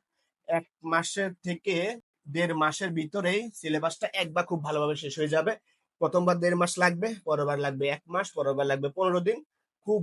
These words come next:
ভালোভাবে আপনি পরীক্ষার আগেই মিনিমাম চার থেকে পাঁচবার এই ফুল সিলেবাস আপনি শেষ করে ফেলতে পারবেন। এখন যদি মনে করেন যে এফএ ডাবল এস, এফ ট্রিপল এস এর জন্য কি কি পড়তে হবে, কোন সাবজেক্টটা পড়তে হবে এই চারটা ভাগের ভিতরে, তো ওইটা নিয়ে তো আমাদের ভিডিও আছে আমাদের পেজ এবং YouTube চ্যানেলে,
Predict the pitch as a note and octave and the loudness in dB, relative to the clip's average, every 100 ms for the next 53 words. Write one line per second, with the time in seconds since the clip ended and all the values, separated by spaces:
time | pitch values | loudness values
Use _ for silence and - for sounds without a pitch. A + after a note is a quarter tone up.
0 | E3 E3 F#3 F3+ F3+ E3+ - D#3+ D#3 - | 2 4 6 6 2 0 -2 -2 -2 -2
1 | E3+ D#3 D3 D#3 G#3+ F#3 D#3 D3+ F3 G#3+ | 2 6 6 4 2 2 0 2 2 2
2 | G3+ D3+ - E3+ E3 D#3 D#3 A3 C4 - | 2 0 0 -4 0 0 2 -2 -2 -10
3 | _ _ _ - D3+ C#3+ C#3+ G3 A3 G#3+ | _ _ _ -2 0 0 -2 0 2 2
4 | F3+ D#3+ E3+ E3 D#3 C4 - _ _ _ | 2 4 4 2 0 -4 -6 _ _ _
5 | _ E3+ E3 E3 D3 C3 A#2+ A2 G2 E2+ | _ -8 -2 0 0 0 -2 -4 -6 -14
6 | _ - F3 A3+ A#3 A3+ G#3+ F#3+ G3 G3 | _ -6 -2 0 2 4 4 4 4 2
7 | E3+ E3+ E3+ F#3 F3+ F#3 F3 E3 F3 E3 | 2 0 0 2 4 4 2 -2 -2 0
8 | D#3+ F3 F3 F3 F3+ F3+ F3 D#3+ D#3 E3 | 0 2 0 0 -10 -6 -2 -2 -2 0
9 | D#3+ D3 D3 D3+ D3+ D3 D#3+ E3+ D#3 C3+ | 2 2 0 -2 0 -2 0 -2 -2 -2
10 | C#3+ C#3 C#3 C#3+ C3+ C#3+ C3+ D3 C#3 C3+ | 0 2 2 2 0 0 0 2 2 2
11 | C#3+ C3+ D3 G3+ - - _ G3+ G#3 G#3+ | -2 -2 -2 -4 -8 -20 _ 0 2 2
12 | G3+ G3+ F#3 F3+ F#3 E3 D#3 C#3+ C#3+ E3 | 2 4 4 4 2 0 4 4 4 2
13 | D#3+ C#3+ D3 C#3+ C#3+ C#3+ C3+ D3 C#3+ C3+ | 0 2 -2 -4 -4 -4 -4 -4 -4 -4
14 | D#3 F#3 G3+ | -6 -4 -2